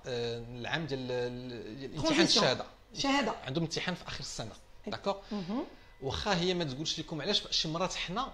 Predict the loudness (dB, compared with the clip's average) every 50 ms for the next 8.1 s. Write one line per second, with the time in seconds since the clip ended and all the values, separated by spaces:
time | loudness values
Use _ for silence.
0 | -8 -4 -2 0 2 2 2 0 0 0 2 2 2 2 0 0 0 0 0 2
1 | 0 0 0 -2 -6 -8 -8 -8 -6 -6 -6 -4 -2 -2 -2 -2 -4 -2 0 0
2 | -2 0 -2 -2 -2 -2 -2 -2 -4 -4 -4 -6 -8 -6 -4 -4 -4 -4 -4 -6
3 | -6 -8 -10 -16 -20 -18 -14 -12 -10 -4 0 2 2 2 0 -2 -10 -14 -16 -20
4 | -20 -20 -16 -12 -12 -10 -10 -6 -4 -4 -2 -2 -4 -4 -6 -8 -4 -2 -2 -2
5 | -2 -2 -4 -4 -4 -6 -6 -4 -2 -2 -2 -4 -8 -14 -18 -18 -18 -10 -4 0
6 | 2 4 4 6 6 8 8 8 6 6 4 2 2 4 2 2 -2 -4 -6 -4
7 | -2 -2 -2 -2 -4 -8 -10 -14 -14 -16 -16 -18 -18 -14 -10 -6 -6 -4 -4 -4
8 | -4 -4